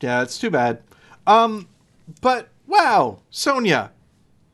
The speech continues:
Ah, Sonia. We, we hung out, you, me, and Sonia, uh, and we, we had a picture taken, I think by Zymogenetics at one point in time.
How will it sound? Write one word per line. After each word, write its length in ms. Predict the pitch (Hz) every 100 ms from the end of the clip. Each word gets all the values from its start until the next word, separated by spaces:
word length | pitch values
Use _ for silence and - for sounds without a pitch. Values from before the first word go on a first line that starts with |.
| _ _ _ _ _ _ _ _ -
Ah, 200 | 247 233
Sonia. 440 | - 170 143 117 - _ _ _ -
We, 460 | 156 247 254 220 - -
we 400 | 196 302 302 254
hung 320 | 175 180 143
out, 420 | 139 175 190 - - _ _
you, 220 | 147 190
me, 160 | 175 175
and 120 | 165
Sonia, 520 | - 156 151 175 196 - _ _ _ _ _ -
uh, 640 | 151 151 160 156 156 156 - _
and 240 | 156 165 175
we, 280 | 185 190 190 -
we 260 | 160 185 180
had 280 | 190 208 208
a 60 |
picture 380 | - 269 233 220
taken, 580 | - 170 - 160 165 180 _ _ _ _ _ _ _ -
I 120 | 160
think 380 | 160 294 349 -
by 180 | 247 233
Zymogenetics 1080 | 180 190 214 220 190 196 202 226 147 -
at 120 | 139
one 200 | 139 131
point 240 | - 127 117
in 80 | 107
time. 360 | 117 110 -